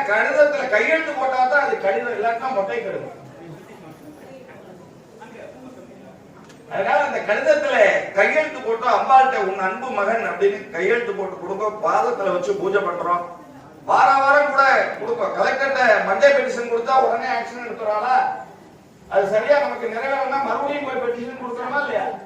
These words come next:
அது மாதிரி வாரம் வாரம் வந்து எழுதி வைங்க. உங்களுடைய கோரிக்கைகள் சிறப்பா நடக்கிறோம். அந்த பெட்டிஷனை நாங்க சத்தியமா படிச்சு பார்க்க மாட்டோம்.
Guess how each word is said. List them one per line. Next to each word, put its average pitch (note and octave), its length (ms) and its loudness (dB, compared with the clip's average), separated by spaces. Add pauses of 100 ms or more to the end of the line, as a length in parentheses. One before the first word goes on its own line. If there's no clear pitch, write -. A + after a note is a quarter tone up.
(240)
அது G#3+ 160 -6
மாதிரி - 240 -2
வாரம் C#4+ 320 2
வாரம் D4+ 220 2
வந்து A#3+ 200 -6
எழுதி A#3+ 240 -4
வைங்க. A#3+ 340 0
உங்களுடைய G#3 460 -2
கோரிக்கைகள் G#3+ 580 2 (680)
சிறப்பா A#3+ 380 2
நடக்கிறோம். B3+ 440 2
அந்த G#3+ 140 0
பெட்டிஷனை B3 520 -4
நாங்க A3 300 2
சத்தியமா A3+ 580 2
படிச்சு A3+ 280 4
பார்க்க G#3+ 300 0
மாட்டோம். G#3+ 360 -2